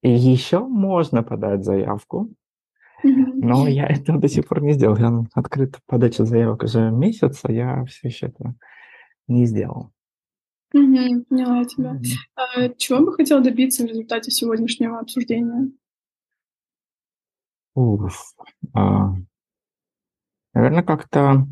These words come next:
Speaker 1: спокойнее себя чувствовать, не, не так, э, не так переживать, чтобы смочь что-то, смочь что-то сделать, потому что, э,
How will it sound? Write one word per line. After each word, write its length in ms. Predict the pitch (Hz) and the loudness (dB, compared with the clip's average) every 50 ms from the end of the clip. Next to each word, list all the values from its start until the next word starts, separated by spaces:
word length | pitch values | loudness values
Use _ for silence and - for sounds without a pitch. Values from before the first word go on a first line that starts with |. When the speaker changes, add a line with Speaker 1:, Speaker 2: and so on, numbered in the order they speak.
| - _ _ _ _ _ _ _ _ _ _ _ _ _ _ _ - _ _ _ _ _ _ | -6 _ _ _ _ _ _ _ _ _ _ _ _ _ _ _ -20 _ _ _ _ _ _
Speaker 1:
спокойнее 580 | - 240 - - - - 120 123 147 165 175 165 | -8 -6 -6 -4 0 2 2 4 4 4 2 0
себя 240 | 170 - - 120 117 | 0 0 0 0 0
чувствовать, 460 | - - 135 135 - - 135 131 - | 0 0 0 0 2 2 2 2 2
не, 160 | 127 113 107 | 0 0 0
не 340 | 107 104 107 107 107 107 101 | 0 -2 -2 -2 -2 -4 -4
так, 600 | 107 - 113 104 104 104 - - - - - _ _ _ _ _ _ _ - - | -2 0 0 0 0 -2 -6 -16 -16 -18 -20 _ _ _ _ _ _ _ -8 -4
э, 40 | 113 107 101 101 101 98 104 110 104 | -2 0 0 0 -2 -4 -6 -8 -6
не 160 | 110 101 104 | -4 -4 -4
так 260 | 101 - 98 98 - - | -4 -4 -6 -6 -6 -4
переживать, 560 | - - - 101 98 92 90 92 107 117 - | -2 0 0 0 0 0 0 -2 -2 -4 -6
чтобы 540 | - - - 107 120 113 101 107 107 104 107 | -6 -6 -4 -4 -4 -2 -4 -4 -4 -6 -8
смочь 360 | - - - 98 101 101 - | -8 -6 -6 -6 -6 -6 -8
что-то, 520 | - - - - - - - 135 113 117 120 - _ _ _ _ _ _ _ _ _ _ _ _ | -12 -12 -12 -12 -12 -12 -12 -12 -12 -12 -14 -16 _ _ _ _ _ _ _ _ _ _ _ _
смочь 340 | - - - - 127 117 - | -16 -8 -6 -4 -4 -4 -4
что-то 200 | - 113 - - | -4 -6 -6 -2
сделать, 280 | - 123 120 147 156 156 | 0 2 2 2 2 0
потому 220 | - - 107 107 | -2 -2 0 0
что, 280 | 101 - - 104 101 - _ _ - - - - - - _ _ _ _ - - _ - | 0 -2 -2 -4 -4 -4 _ _ -20 -20 -20 -20 -20 -20 _ _ _ _ -20 -18 _ -14
э, 260 | - - _ - | -14 -14 _ -10